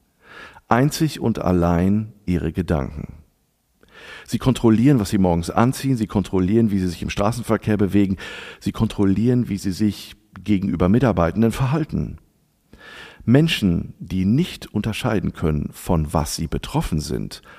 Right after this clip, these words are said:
auf was sie Einfluss nehmen können und was davon sie wirklich kontrollieren, empfinden sich in ihrem Leben häufig als Opfer.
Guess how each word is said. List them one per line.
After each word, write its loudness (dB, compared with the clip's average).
auf -2
was 0
sie -8
Einfluss 0
nehmen -2
können 0
und -2
was 0
davon 0
sie -2
wirklich 2
kontrollieren, 2
empfinden 2
sich -4
in 2
ihrem 0
Leben 4
häufig 0
als -2
Opfer. -4